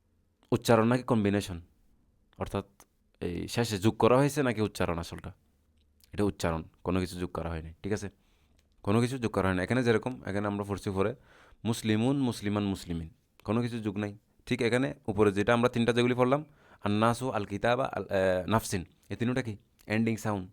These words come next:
শেষে কোনো কিছু যোগ নাই। এখন তারপর আসেন ওয়াহিদাতিন, এখানে এটা ওয়াহিদাতিন, এটা কি হবে? এটা ঝার, শেষে কি আছে? দুই জের আছে, ওয়াহিদাতিন,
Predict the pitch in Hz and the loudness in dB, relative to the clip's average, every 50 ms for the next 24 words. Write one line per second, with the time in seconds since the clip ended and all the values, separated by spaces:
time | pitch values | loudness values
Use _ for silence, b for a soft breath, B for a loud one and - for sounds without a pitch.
0 | _ _ _ - 120 107 110 123 - _ _ - 113 113 123 120 113 117 113 113 | _ _ _ -10 -8 -8 -8 -8 -10 _ _ -4 -2 -2 0 -2 -2 -2 -2 -2
1 | 98 101 101 95 95 b b b b b b b b b b b b b b b | -2 -2 -4 -4 -6 b b b b b b b b b b b b b b b
2 | 120 139 131 143 131 113 117 113 107 - 127 113 107 117 - - _ _ _ _ | -8 -6 -4 -4 -4 -2 -2 -2 -2 -2 -4 -6 -6 -8 -12 -20 _ _ _ _
3 | _ _ _ _ _ _ - 110 123 127 - - 117 95 95 - - 82 80 - | _ _ _ _ _ _ 8 10 10 10 10 8 0 0 0 -2 -2 -12 -12 -12
4 | _ _ _ _ _ _ _ _ _ _ _ _ _ _ _ _ _ _ _ _ | _ _ _ _ _ _ _ _ _ _ _ _ _ _ _ _ _ _ _ _
5 | _ _ - - 87 87 90 90 80 71 85 82 - 85 82 92 90 87 90 85 | _ _ -14 -10 -6 -4 -4 -4 -4 -6 -10 -12 -10 -2 -2 0 0 0 -4 -6
6 | 85 85 - - 120 _ _ _ _ _ _ _ _ _ _ _ _ _ _ _ | -6 -8 -8 -14 -16 _ _ _ _ _ _ _ _ _ _ _ _ _ _ _
7 | _ b b b b b b b b b 107 120 120 - 107 95 92 82 82 82 | _ b b b b b b b b b -2 -2 0 2 0 0 0 -2 -4 -10
8 | _ _ _ _ _ _ _ _ _ _ _ _ _ _ _ _ _ _ _ _ | _ _ _ _ _ _ _ _ _ _ _ _ _ _ _ _ _ _ _ _
9 | _ _ _ _ _ _ _ _ _ _ _ _ _ _ _ _ _ _ _ _ | _ _ _ _ _ _ _ _ _ _ _ _ _ _ _ _ _ _ _ _
10 | _ _ _ _ _ _ _ _ _ _ _ _ _ _ _ _ _ _ - 95 | _ _ _ _ _ _ _ _ _ _ _ _ _ _ _ _ _ _ -12 -4
11 | - 120 127 - _ _ _ - 98 - 95 85 - - _ _ _ _ _ _ | -4 -4 -4 -6 _ _ _ -8 -4 -2 -2 -2 -2 -6 _ _ _ _ _ _
12 | _ _ _ _ _ _ _ _ _ - - 98 95 - - - 104 98 104 - | _ _ _ _ _ _ _ _ _ -12 -10 -10 -10 -8 -4 -6 -4 -4 -4 -2
13 | 98 92 90 - 98 92 92 90 92 90 90 90 87 90 - - - _ _ b | -2 -4 -2 -4 -8 -10 -4 -4 -2 0 0 0 0 -2 -6 -6 -18 _ _ b
14 | b b b b b b b b b b b 87 90 98 101 - - 98 87 87 | b b b b b b b b b b b -2 0 0 0 0 -2 -4 -4 -4
15 | 82 - 82 | -8 -8 -12